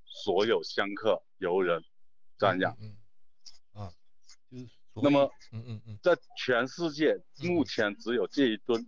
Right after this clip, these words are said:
Speaker 1: 是可以看得到的。
Speaker 2: 对。
Speaker 1: 所以说，在佛教的世界里边，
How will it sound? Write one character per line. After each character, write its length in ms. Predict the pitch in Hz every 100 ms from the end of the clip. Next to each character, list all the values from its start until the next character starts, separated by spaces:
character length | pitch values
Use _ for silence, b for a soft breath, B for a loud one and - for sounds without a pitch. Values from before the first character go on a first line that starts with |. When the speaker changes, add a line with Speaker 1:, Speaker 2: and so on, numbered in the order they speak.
| -
Speaker 1:
是 200 | - 127 104
可 400 | - - 82 104
以 200 | 117 - - - - -
看 220 | - 101
得 100 | 92
到 240 | 107 107
的。 160 | - - - - - -
Speaker 2:
对。 220 | 104 92 - - - - - - -
Speaker 1:
所 240 | - 123 131
以 140 | 107
说， 380 | 95 120 110 - - - - - - - -
在 160 | 165 147
佛 360 | - 104 101
教 180 | 127 170
的 80 | 127
世 260 | 120 - 131
界 140 | 135
里 160 | 104 78
边， 220 | 87